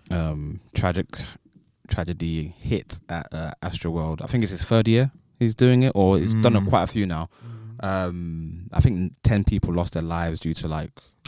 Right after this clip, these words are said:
Speaker 3: Eight. Well, actually, no, nine.
Speaker 2: No, I heard it was up to nine. It might be ten at
Speaker 1: I think
Speaker 2: the
Speaker 1: it
Speaker 2: time.
Speaker 1: was literally
Speaker 3: It's
Speaker 1: saw ten today. Somebody
Speaker 3: Oh, is it?
Speaker 1: else. Somebody
Speaker 2: 'Cause I know
Speaker 1: else
Speaker 2: someone
Speaker 1: died.
Speaker 3: I, I know, I know it was eight. Then there was one person who was pretty much brain dead.
Speaker 2: Yeah, that was
Speaker 3: And
Speaker 2: it.
Speaker 3: that person died today.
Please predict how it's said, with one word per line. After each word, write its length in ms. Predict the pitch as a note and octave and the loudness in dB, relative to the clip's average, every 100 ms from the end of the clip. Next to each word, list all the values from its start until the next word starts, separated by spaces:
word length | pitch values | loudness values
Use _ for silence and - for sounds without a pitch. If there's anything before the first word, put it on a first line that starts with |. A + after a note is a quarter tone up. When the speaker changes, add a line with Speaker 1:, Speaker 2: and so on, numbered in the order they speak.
| G#2 C#3 | 2 6
Speaker 3:
Eight. 260 | C#3 C3+ - _ | 6 6 -2 _
Well, 100 | B2+ | -4
actually, 220 | C3 - B2+ | -2 0 -2
no, 160 | B2+ | 0
nine. 500 | A#2 C3 C3 B2+ A2+ | 0 2 2 4 6
Speaker 2:
No, 80 | A2+ | 8
I 320 | A2+ A2+ A2 G#2+ | 8 8 6 6
heard 180 | B2 | 4
it 140 | A2+ A2 | 4 2
was 140 | A2 | 2
up 160 | A2+ - | 2 2
to 80 | A2 | 0
nine. 320 | G#2+ G#2 F#2+ | 2 2 2
It 80 | G#2+ | 4
might 260 | D3 C#3+ - | 6 4 2
be 120 | A2+ | -4
ten 240 | - A#2 | -2 -2
at 60 | G#2+ | 4
Speaker 1:
I 20 | |
think 100 | C3 | 8
Speaker 2:
the 60 | B2+ | 8
Speaker 1:
it 20 | |
Speaker 2:
time. 60 | |
Speaker 1:
was 200 | B2+ G2+ | 8 6
literally 260 | A#2+ C3+ B2 | 4 6 4
Speaker 3:
It's 80 | G2+ | 6
Speaker 1:
saw 120 | A2+ | 6
ten 280 | - A2 G2 | 6 4 4
today. 380 | - F2+ F#2+ F2 _ _ _ - | 2 4 2 0 _ _ _ -2
Somebody 340 | - G2+ F#2 | 2 4 6
Speaker 3:
Oh, 20 | |
is 100 | F#2 | 6
it? 40 | F#2+ | 4
Speaker 1:
else. 120 | - | 0
Somebody 500 | - - - F#2 C3 | -6 -4 0 6 8
Speaker 2:
'Cause 40 | C3 | 10
I 40 | |
know 80 | D#3+ | 10
Speaker 1:
else 100 | D3 | 10
Speaker 2:
someone 260 | F#3 F3 E3+ | 8 8 6
Speaker 1:
died. 60 | |
Speaker 3:
I, 40 | F3 | 6
I 40 | |
know, 140 | G#3 | 6
I 120 | G3+ F3 | 6 4
know 100 | F#3+ | 2
it 40 | |
was 140 | D3+ C#3+ - | 2 0 -2
eight. 260 | D#3 D#3+ - | 0 0 -4
Then 300 | A#2+ D3 D3 | -2 2 4
there 80 | |
was 140 | C#3 B2 | 4 4
one 220 | D#3 D#3 | 4 4
person 600 | C3+ B2+ - B2+ C#3 F3 - - _ - | 4 2 2 0 -2 -4 -8 -20 _ 0
who 80 | C3 | 2
was 160 | A#2 | 2
pretty 300 | - - C3 | 0 -2 0
much 460 | B2+ B2 - - - | 0 0 -2 -6 -2
brain 260 | A#2 C3 B2 | 4 6 6
dead. 340 | G#2 B2+ - A2 | 2 -4 -8 -2
Speaker 2:
Yeah, 260 | A2+ G2 | 2 2
that 120 | G#2 G2+ | 2 0
was 100 | G#2+ | 2
Speaker 3:
And 80 | |
Speaker 2:
it. 40 | B2 | 4
Speaker 3:
that 120 | C3 | 6
person 380 | C3+ A#2+ A#2 A2+ | 4 4 -2 -2
died 240 | A#2 A2+ | 0 0
today. 480 | - G#2 G2 G2+ | -2 -6 -6 -6